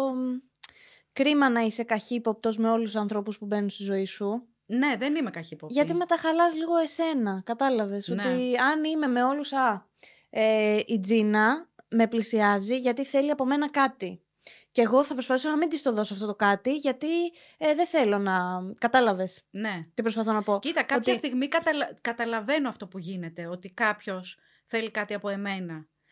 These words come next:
Speaker 2: Που μπορεί να γίνεται και από πιο πριν, να το έχω δει, αλλά να αρνούμε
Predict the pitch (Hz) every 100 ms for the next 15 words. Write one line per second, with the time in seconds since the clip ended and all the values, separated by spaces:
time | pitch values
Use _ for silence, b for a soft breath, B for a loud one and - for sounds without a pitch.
0 | _ - 214 220 277 311 311 330 320 311
1 | 277 - 320 320 226 208 247 196 220 220
2 | 226 277 330 240 233 240 294 B B B
3 | - 226 240 233 226 220 214 277 349 247
4 | 214 277